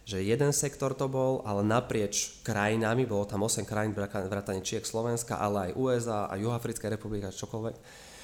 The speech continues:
že iné krajiny tam boli, tak to bolo vlastne, že úplne inak vyzeral akoby ten koláčik, e,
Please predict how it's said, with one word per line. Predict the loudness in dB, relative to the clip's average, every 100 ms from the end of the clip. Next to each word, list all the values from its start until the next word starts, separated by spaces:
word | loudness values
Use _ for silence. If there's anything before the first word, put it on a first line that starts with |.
| -16
že | -10 -2
iné | -2
krajiny | 0 -2 0 0
tam | -2
boli, | -2 -2 -2
tak | -6
to | -6 -4
bolo | -2 0
vlastne, | -2 -2 -2
že | 0
úplne | 0 2 2
inak | 2 2 0 0
vyzeral | 0 2 2
akoby | 0 -4 -2
ten | -2
koláčik, | 0 2 2 0 -4 -6
e, | -8